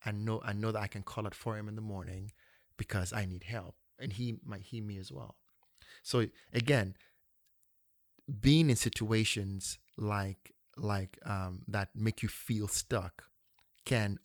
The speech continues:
open your eyes to such miracles, miracles of a true friendship, for example, which is something I didn't think I need,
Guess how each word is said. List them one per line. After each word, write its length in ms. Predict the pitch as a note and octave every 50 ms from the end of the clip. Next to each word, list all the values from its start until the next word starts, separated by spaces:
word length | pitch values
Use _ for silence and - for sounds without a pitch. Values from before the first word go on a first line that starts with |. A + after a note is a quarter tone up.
| _ -
open 520 | C3 - - - D3 C3 C3 C3 C3+ D3 - -
your 300 | A2 G#2+ G#2+ G#2+ G#2 - - -
eyes 720 | A2+ A2+ A2+ G#2 G2 F#2 F2+ F2+ F2+ F#2 F#2 - - - -
to 140 | - G#2+ G2
such 480 | F#2 - - - - - G#2+ - - -
miracles, 800 | A2 G#2 G2+ G#2 F#2+ F2 F2 - - - - - - - - _ _ _ _ _ _ _ _ _ _ _ -
miracles 400 | G#2+ G#2 G#2 F#2+ - G#2+ G2+ -
of 80 | G2+ -
a 40 | G2
true 180 | - - G#2 -
friendship, 400 | - - C3+ D3 C#3 - - -
for 140 | - -
example, 500 | - - - - - G#2 - - - - _ _ _ _ _ _ _ _ _ _ _ _ _ -
which 160 | C3+ B2+ -
is 80 | A2+ -
something 340 | - - A#2 A#2 A#2 A#2+ -
I 80 | A#2 A2
didn't 180 | G2 G#2 G#2 G2+
think 160 | - G2 -
I 80 | G2 G2+
need, 320 | G2+ A#2 C#3 B2 F#2 -